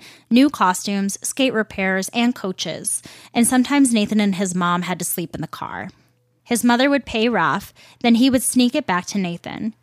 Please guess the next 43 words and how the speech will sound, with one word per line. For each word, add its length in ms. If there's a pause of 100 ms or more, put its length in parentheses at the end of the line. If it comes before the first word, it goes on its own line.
who 120
would 160
then 220
try 120
to 80
sneak 280
the 80
money 240
back 400
into 240
his 100
coach's 380
pocket 420
when 120
he 60
wasn't 280
looking. 400 (520)
I 80
can't 220
imagine 420
being 260
a 80
kid 300
and 160
worrying 380
so 180
much 220
about 240
money, 460 (100)
but 160
also 300
knowing 520
that 260
you're 180
so 440
gifted 400
at 120
skating 400
that 140
you 100
just 160
can't 260
stop. 480